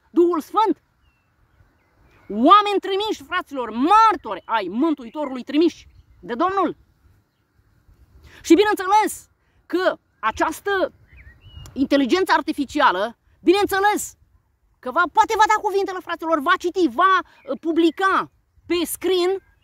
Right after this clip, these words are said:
cuvântul lui Dumnezeu, fraților. Dar atenție mare, banii tăi să piară împreună cu tine pentru că ai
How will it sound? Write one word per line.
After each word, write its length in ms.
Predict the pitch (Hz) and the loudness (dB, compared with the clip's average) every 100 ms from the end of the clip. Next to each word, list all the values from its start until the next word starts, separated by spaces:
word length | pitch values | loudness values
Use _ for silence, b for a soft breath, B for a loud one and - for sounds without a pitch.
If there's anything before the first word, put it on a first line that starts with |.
| - - _ _ | -20 -20 _ _
cuvântul 340 | - 392 392 403 | -2 0 2 2
lui 100 | 381 | 0
Dumnezeu, 340 | 370 359 392 | 0 2 0
fraților. 520 | 311 339 339 339 247 - _ | -2 -2 -2 -2 -2 -4 _
Dar 160 | 320 330 | 0 2
atenție 320 | 359 392 392 | 0 0 2
mare, 360 | 392 381 190 135 _ _ _ | 2 2 0 -8 _ _ _
banii 460 | 170 349 403 392 | 2 4 4 2
tăi 400 | 349 381 320 320 - _ _ _ _ _ | -2 -2 0 -2 -6 _ _ _ _ _
să 160 | - 302 | -4 -2
piară 260 | - 359 392 | 2 2 2
împreună 340 | 381 349 370 | 0 0 -2
cu 100 | 349 | -2
tine 260 | 311 302 320 | -4 -2 -2
pentru 220 | 330 330 302 | -4 -6 -2
că 100 | |
ai 80 | 330 | -2